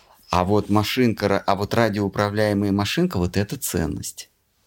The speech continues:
Или фантик от жвачки, вот это насто-, вот это настоящее. А какой-нибудь семнадцатилетний, он, он смотрит с надменной ухмылкой на того,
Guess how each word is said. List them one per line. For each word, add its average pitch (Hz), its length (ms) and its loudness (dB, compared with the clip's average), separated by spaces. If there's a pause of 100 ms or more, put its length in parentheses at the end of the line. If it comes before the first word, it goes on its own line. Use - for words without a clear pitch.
(580)
Или 98 180 2
фантик 95 480 0
от 85 80 2
жвачки, 95 480 0
вот 95 140 0
это 127 160 0
насто-, 113 360 -2
вот 98 200 0
это 175 180 2
настоящее. 110 800 0 (2250)
А 92 520 2 (920)
какой-нибудь 95 480 2
семнадцатилетний, 104 1000 0
он, 92 240 -2 (160)
он 92 240 -2 (540)
смотрит - 680 -4 (180)
с - 140 -6
надменной 107 560 2
ухмылкой 117 540 0
на 98 120 2
того, 117 420 0